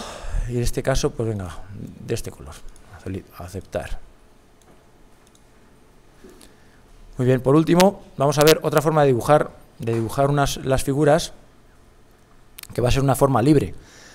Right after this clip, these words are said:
Para ello vamos a utilizar el, el trazado. Vamos a hacer un poquito más grande esta y vamos a trazar una forma libre.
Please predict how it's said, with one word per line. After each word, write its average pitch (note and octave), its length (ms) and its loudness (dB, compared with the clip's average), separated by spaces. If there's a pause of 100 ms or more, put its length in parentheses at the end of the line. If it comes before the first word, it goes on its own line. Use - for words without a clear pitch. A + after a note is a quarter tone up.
(160)
Para A2+ 180 0
ello C#3+ 140 6
vamos C#3+ 140 4
a B2+ 40 -6
utilizar C#3 560 2 (120)
el, B2+ 360 -2
el C3+ 180 -2
trazado. G#2 500 -4 (760)
Vamos C3+ 300 -4
a C3+ 40 -4
hacer C3 160 -4
un B2 80 -6
poquito A2+ 240 -10
más G#2 140 -8
grande G2+ 220 -6
esta D3 320 -6 (760)
y A2+ 80 -10
vamos A2 160 -8
a A2+ 60 -10
trazar A#2+ 380 -4
una A#2+ 140 -6
forma A#2 260 -6
libre. C#3 340 -2